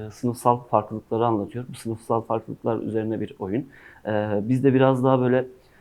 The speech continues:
e, hareket merkezli bir oyun çıkarıyoruz. Yani fiziksel, e, bir oyun çıkarıyoruz. E, göze hoş gelen bir oyun çıkarmaya çalışıyoruz. E,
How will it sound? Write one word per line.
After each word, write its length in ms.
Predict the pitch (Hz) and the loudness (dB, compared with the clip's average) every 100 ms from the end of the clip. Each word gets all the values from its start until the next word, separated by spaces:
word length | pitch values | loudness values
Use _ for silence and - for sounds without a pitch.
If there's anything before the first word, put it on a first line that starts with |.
| _ - | _ -8
e, 40 | |
hareket 640 | 101 98 98 107 107 160 139 | -6 -6 -4 -4 -2 -2 2
merkezli 480 | 117 104 104 101 98 | 2 0 -4 -4 -4
bir 180 | 95 _ _ - | -8 _ _ 0
oyun 240 | 101 95 | 2 2
çıkarıyoruz. 440 | 90 - 92 90 92 | -2 -6 -4 -4 -6
Yani 120 | 92 | -10
fiziksel, 600 | - 104 104 - - 107 - - - - - | -10 -8 -8 -4 0 0 -2 -12 -20 -20 -8
e, 20 | 98 95 90 | -4 -4 -4
bir 80 | 95 | -6
oyun 260 | 90 92 90 | -6 -6 -8
çıkarıyoruz. 600 | - 95 92 90 120 - _ - _ - | -8 -6 -6 -6 -8 -10 _ -20 _ -4
E, 180 | 95 95 | -2 2
göze 440 | 104 101 110 110 - - | 2 2 2 0 -4 -4
hoş 260 | 113 - | -2 -2
gelen 340 | 113 98 92 92 | -2 -2 -2 -6
bir 160 | 90 - | -10 -12
oyun 200 | 90 90 | -12 -12
çıkarmaya 440 | - 92 90 92 | -12 -12 -12 -14
çalışıyoruz. 720 | 90 82 90 - 90 110 131 _ - - | -16 -18 -18 -16 -12 -12 -14 _ -20 -20
E, 40 | _ | _